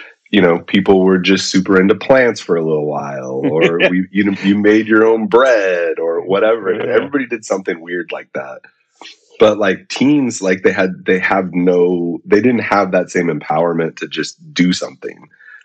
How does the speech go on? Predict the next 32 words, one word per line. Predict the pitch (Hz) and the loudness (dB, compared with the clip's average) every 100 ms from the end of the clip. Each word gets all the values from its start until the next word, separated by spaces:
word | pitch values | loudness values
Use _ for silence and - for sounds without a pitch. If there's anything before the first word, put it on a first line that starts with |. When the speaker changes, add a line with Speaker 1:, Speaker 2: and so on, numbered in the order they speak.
| - | -2
Speaker 1:
We | - | 0
Speaker 2:
Right. | - | 4
Speaker 1:
kind | 107 | 4
of | 101 | 4
expected | 98 - 98 95 95 | 0 2 0 2 0
them | 90 87 | 0 0
to, | |
like, | 80 78 101 | 0 -2 -6
"You | |
still | - 196 | -4 0
gotta | 208 127 | 2 2
go | 127 | 0
to | 101 | -2
school, | - 131 196 147 190 - | -2 0 0 0 -4 -4
sorry," | - 208 185 139 | -2 0 0 -2
Speaker 2:
Mm-hmm. | 143 98 85 85 - - | -4 -6 -10 -12 -8 0
Speaker 1:
and, | 104 104 98 95 92 90 - - | 2 2 0 -2 -4 -6 -10 -6
and | 90 87 78 73 | -4 -2 -6 -4
all | 85 82 | 0 0
that. | 76 73 - | -2 -8 -2
So | 90 | 0
I | 85 | 2
think | 98 131 | 0 0
that's | 117 104 | 0 0
a | 78 | -2
really, | 76 85 82 78 73 71 _ _ _ _ _ | -2 -2 -2 -2 -4 -8 _ _ _ _ _
that's | 104 - | -2 2
a | 113 | 2
really | 98 104 101 | 4 2 2
good | 80 76 69 | 0 -4 -6
point, | - 104 98 76 76 71 - | 0 2 4 2 -4 -6 -4
um, | 78 73 71 65 | -2 -2 -6 -10